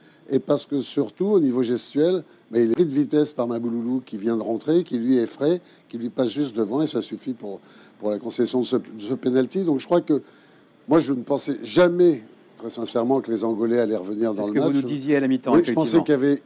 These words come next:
Speaker 1: une marge très importante, et techniquement et tactiquement, avec, euh, l'équipe algérienne. Mais,
Speaker 2: Et donc,
Speaker 1: euh,
Speaker 2: comment vous expliquez ?
Speaker 1: bah, parce, parce que je crois qu'il y a des moments dans le foot, et surtout dans une Coupe d'Afrique des Nations, et surtout sur un premier match,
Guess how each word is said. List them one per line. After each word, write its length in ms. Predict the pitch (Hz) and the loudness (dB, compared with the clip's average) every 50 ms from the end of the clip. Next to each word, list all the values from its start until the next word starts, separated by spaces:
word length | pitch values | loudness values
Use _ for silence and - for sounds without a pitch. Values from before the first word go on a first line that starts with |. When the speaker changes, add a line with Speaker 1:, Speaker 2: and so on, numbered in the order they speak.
| - | -10
Speaker 1:
une 180 | 123 131 131 135 | -8 -6 -2 0
marge 320 | 147 151 147 127 - - - _ | 2 2 2 0 -4 -10 -16 _
très 240 | - - 180 180 165 | -6 0 0 2 4
importante, 600 | 170 156 - 160 143 123 - - 156 156 147 131 - - | 2 2 0 -2 -4 -4 -2 -2 -2 0 -2 -2 -6 0
et 120 | - 175 165 | 2 2 2
techniquement 540 | 156 - 160 156 - 147 139 - - 151 147 | 4 2 -2 -2 -2 -4 -4 -2 -2 -2 -2
et 60 | 135 | 0
tactiquement, 640 | - 139 127 - - - - - - 135 135 127 - - _ - - - - - _ | -2 -4 -6 -6 -8 -16 -18 -10 -6 -6 -4 -6 -6 -10 _ -20 -20 -20 -20 -20 _
avec, 340 | - 117 117 117 113 - - | -4 -2 -2 -2 -2 -2 -4
euh, 260 | 120 110 104 101 101 | -2 -2 -2 -2 -4
l'équipe 320 | 104 107 107 - 131 110 - | -6 -6 -6 -6 -6 -4 -4
algérienne. 520 | 113 98 101 110 107 110 127 165 185 196 - - _ - _ - _ _ _ _ _ _ _ _ _ _ _ _ | -4 -2 -2 -2 0 0 0 -2 -2 -4 -8 -14 _ -20 _ -20 _ _ _ _ _ _ _ _ _ _ _ _
Mais, 220 | - 135 143 156 165 | 2 4 6 6 8
Speaker 2:
Et 20 | |
donc, 120 | 160 151 143 | 8 6 6
Speaker 1:
euh, 40 | |
Speaker 2:
comment 180 | 131 123 123 - | 6 4 4 4
vous 180 | - 190 170 180 | 2 2 0 0
expliquez ? 500 | 185 - - 165 156 165 160 139 117 113 - - - _ _ _ - - | -2 -2 -6 -10 0 2 2 2 2 -2 -12 -20 -20 _ _ _ -6 -2
Speaker 1:
bah, 140 | 165 151 | -2 -2
parce, 260 | - - 170 160 - - _ _ | 0 -2 -4 -6 -6 -10 _ _
parce 180 | 180 175 160 | 0 0 0
que 120 | - 185 185 | 0 -2 -4
je 80 | 165 | -2
crois 160 | - 196 202 | 0 -2 -2
qu'il 120 | 196 - 160 | 0 0 0
y 40 | 139 | 0
a 20 | |
des 80 | 143 143 | 0 0
moments 380 | 131 131 143 156 156 170 180 | 0 -2 -2 0 0 0 0
dans 100 | 160 156 | 0 0
le 60 | 139 | -2
foot, 300 | 123 - - 185 214 196 - _ - _ _ | -4 -6 -8 -10 -10 -10 -10 _ -20 _ _
et 100 | - 147 | -4 -2
surtout 380 | 135 - - 190 170 - 240 220 | -2 0 -4 -4 -4 -4 -6 -2
dans 100 | 208 175 | -2 0
une 160 | 143 147 135 | 0 -2 -2
Coupe 180 | - 147 123 - | -4 -6 -4 -4
d'Afrique 280 | 135 120 - 127 120 | -4 -4 -4 -6 -6
des 80 | 113 120 | -4 -4
Nations, 260 | 113 113 - 120 110 | -4 -4 -8 -12 -10
et 100 | 123 127 | -10 -12
surtout 380 | 117 - - 156 156 - 190 185 | -10 -8 -8 -8 -8 -8 -10 -8
sur 160 | 160 160 135 | -6 -2 -2
un 60 | 135 | -2
premier 260 | - - 127 131 123 120 | -4 -4 -6 -6 -6 -4
match, 200 | 131 131 131 | -4 -6 -6